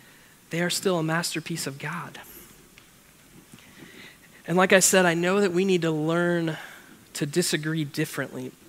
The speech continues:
to have conversations differently. I don't think it's that we need to stay silent or that we need to not have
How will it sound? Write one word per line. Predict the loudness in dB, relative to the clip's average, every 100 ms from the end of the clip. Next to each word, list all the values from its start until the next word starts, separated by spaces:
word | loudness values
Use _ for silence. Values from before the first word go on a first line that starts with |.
| -20 -12
to |
have | -6 -4
conversations | -2 -4 -4 -4 -4 -4 -6 -6
differently. | -8 -8 -10 -10 -12 -14 -18 -10
I | -4
don't | 0 0 0
think | 0 2
it's | 0 0
that | 0
we | 0 0
need | 0 -2
to | -4
stay | -6 -4 -4
silent | -4 -2 0 0 0 -4
or | -4
that | -4
we | -4
need | -6 -6 -6
to | -6
not | -2 -4
have | -2 -4 -4